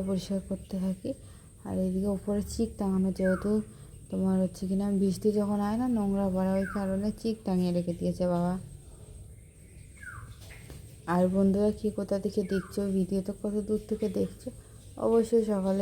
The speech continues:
একটু কমেন্ট করে জানিও না বন্ধুরা, তোমাদের কমেন্ট পড়তে ভীষণ ভালো লাগে।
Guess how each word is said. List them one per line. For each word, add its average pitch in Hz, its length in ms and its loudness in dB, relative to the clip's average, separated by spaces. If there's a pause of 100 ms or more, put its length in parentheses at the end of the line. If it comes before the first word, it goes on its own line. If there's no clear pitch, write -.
একটু 196 200 -8
কমেন্ট 202 300 0 (100)
করে 214 160 2 (100)
জানিও 226 380 4
না 202 60 0 (120)
বন্ধুরা, 196 340 0 (440)
তোমাদের 196 380 0
কমেন্ট 190 340 4
পড়তে 214 280 -2
ভীষণ 202 260 2 (120)
ভালো 180 180 2 (100)
লাগে। 185 280 0